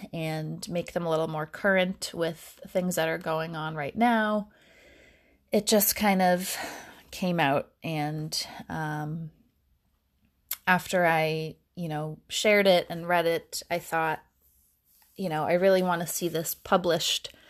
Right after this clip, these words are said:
somewhere else other than, as great as Medium is, you know, other than a self-publishing platform.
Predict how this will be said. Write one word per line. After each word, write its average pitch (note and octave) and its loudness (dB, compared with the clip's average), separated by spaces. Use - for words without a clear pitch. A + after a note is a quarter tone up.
somewhere G3 4
else D#3 4
other E3+ 2
than, D#3+ -4
as E3+ -4
great G#3 4
as G3 6
Medium F3+ -2
is, E3 -6
you E3+ -8
know, D3+ -6
other E3+ 0
than E3 -4
a D#3+ -6
self-publishing - -6
platform. - -6